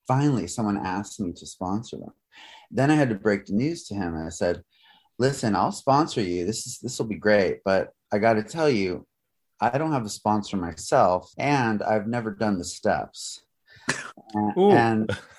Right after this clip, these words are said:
Speaker 1: and he's like, "Oh, okay." And I said, "Actually, if I were you, I would probably find another sponsor." And then I thought to myself, "What am I doing here in this program? I'm really good with the social. I'm really good with fellowshipping. I'm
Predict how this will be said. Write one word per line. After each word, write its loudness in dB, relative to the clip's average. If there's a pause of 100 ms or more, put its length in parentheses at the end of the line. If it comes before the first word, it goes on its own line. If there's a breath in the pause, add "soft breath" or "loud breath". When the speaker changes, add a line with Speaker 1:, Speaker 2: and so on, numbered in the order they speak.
Speaker 1:
and -2
he's 0
like, 2
"Oh, 4
okay." 2
And -2
I -2
said, -2 (120)
"Actually, 0 (220)
if -2
I 6
were 2
you, 4
I 4
would -2
probably 0
find -2
another -6
sponsor." -6 (920 loud breath)
And -6
then -2
I -4
thought 0
to -6
myself, -4
"What 0
am -2
I 0
doing 0
here -4 (160)
in -8
this -10
program? -4 (260)
I'm 4
really 4
good 2
with -4
the -12
social. -2
I'm -2
really 2
good 2
with -4
fellowshipping. 0
I'm -10